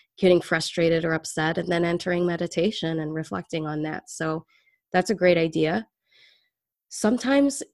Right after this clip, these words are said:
the noble thing to do is to sacrifice one's pride and to do what everyone else is doing. And sometimes the noble thing to do is to do what you know to be right in your heart and not go with the crowd.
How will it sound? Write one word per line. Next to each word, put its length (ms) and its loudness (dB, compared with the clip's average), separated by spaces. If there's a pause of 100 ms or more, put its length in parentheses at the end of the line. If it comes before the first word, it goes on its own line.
(180)
the 120 2
noble 360 6
thing 220 4
to 100 0
do 260 6
is 260 2
to 100 -6
sacrifice 680 -2
one's 260 -2
pride 460 0
and 220 -6
to 120 -8
do 200 2
what 120 2
everyone 340 2
else 260 -6
is 120 -8
doing. 360 -6 (200)
And 160 2
sometimes 460 2
the 100 2
noble 280 4
thing 220 2
to 120 -2
do 440 2
is 280 -2
to 120 -8
do 220 0
what 180 0
you 100 0
know 220 2
to 140 -4
be 140 0
right 360 0
in 140 -4
your 100 -4
heart 420 -2 (280)
and 160 -2
not 220 0 (140)
go 160 0
with 200 -4
the 60 -8
crowd. 420 -6